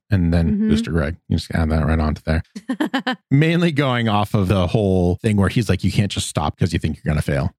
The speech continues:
Speaker 2: Yeah.
Speaker 1: You have to keep on persevering. So I thought that was a really cool moral. And I remembered to write it down this time.
Speaker 2: Good job.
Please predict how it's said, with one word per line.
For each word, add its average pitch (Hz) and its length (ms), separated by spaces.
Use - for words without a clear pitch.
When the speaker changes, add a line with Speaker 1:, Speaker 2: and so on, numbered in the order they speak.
Speaker 2:
Yeah. 185 240
Speaker 1:
You 90 120
have 78 100
to - 100
keep - 160
on 80 120
persevering. 82 600
So 82 280
I 98 140
thought 98 200
that 95 100
was 87 100
a 85 60
really 82 200
cool 85 200
moral. 73 440
And 110 140
I 90 40
remembered 92 640
to 107 100
write 95 200
it 98 80
down 101 240
this 82 160
time. 73 280
Speaker 2:
Good 285 220
job. 160 560